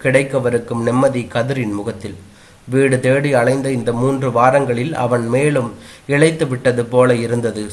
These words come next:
சுமதிக்கு. வீட்டு சொந்தக்காரர் இரண்டு மணிக்கு வந்து சந்திப்பதாக சொல்லியிருந்தார். கதிர் வேலைக்கு அரை நாள் லீவு சொல்லிவிட்டு வந்திருந்தான். இந்த வீட்டை மூன்று நாட்களுக்கு முன்பு வந்து பார்த்திருந்தார்கள்.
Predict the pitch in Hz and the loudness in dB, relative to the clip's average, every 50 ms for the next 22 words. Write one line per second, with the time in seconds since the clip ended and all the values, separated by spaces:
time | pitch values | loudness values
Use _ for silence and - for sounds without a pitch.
0 | - 120 113 110 107 104 101 92 - - 95 95 - - - - - - - - | -8 -4 -2 -2 -2 -2 -4 -8 -10 -14 -16 -18 -18 -20 -20 -20 -20 -20 -20 -20
1 | - - - - 123 131 135 131 135 139 131 - 127 127 123 139 135 135 131 120 | -20 -20 -12 -4 0 0 0 0 -2 -4 -2 0 0 2 2 0 0 2 2 2
2 | 120 117 117 107 107 113 120 117 120 123 120 123 117 123 127 139 147 - - 120 | 2 2 0 -2 -4 -2 2 2 4 4 2 2 2 2 2 0 0 -2 -4 -2
3 | 120 117 120 117 143 160 156 - 123 127 127 131 127 - 131 117 113 113 113 110 | 0 0 0 -2 -4 -4 -2 -2 0 0 0 -2 -2 -2 0 0 2 2 0 0
4 | 117 107 - 120 113 107 110 113 110 104 104 104 101 104 98 95 - - - - | -2 -6 -6 -6 -6 -6 -4 -4 -6 -6 -6 -4 -4 -4 -6 -6 -10 -14 -20 -20
5 | - - - - - - - - 147 139 135 139 139 127 117 110 117 123 127 135 | -20 -20 -20 -20 -20 -20 -6 0 2 2 4 4 2 0 0 0 2 4 4 6
6 | 139 135 127 123 - 131 117 113 113 120 123 120 120 120 127 143 143 127 127 139 | 6 4 2 0 0 0 2 2 4 4 2 4 4 4 4 4 4 2 0 0
7 | 147 139 131 123 - 131 123 127 135 120 120 107 - 120 104 104 101 101 107 107 | -2 -2 -4 -4 -4 -2 -2 -2 -2 -2 -4 -6 -6 -6 -6 -6 -4 -4 -4 -4
8 | 107 107 104 98 92 92 - - - - - - - - - - - 151 156 151 | -4 -4 -4 -6 -6 -8 -10 -12 -18 -20 -20 -20 -20 -20 -20 -10 -4 2 4 4
9 | 156 156 175 185 185 180 170 151 139 135 135 151 160 160 160 151 135 139 151 156 | 4 4 4 2 2 2 2 2 2 2 4 4 4 4 2 2 4 4 4 4
10 | - - 170 151 143 139 - 135 127 127 131 139 139 143 135 120 120 123 123 127 | 4 2 2 2 2 0 -2 0 2 2 2 2 2 0 0 2 2 2 0 0
11 | 120 - 120 113 117 110 - - 117 107 104 104 107 104 104 98 110 101 | -2 0 0 0 0 0 -2 -4 -6 -4 -4 -4 -4 -4 -6 -8 -10 -12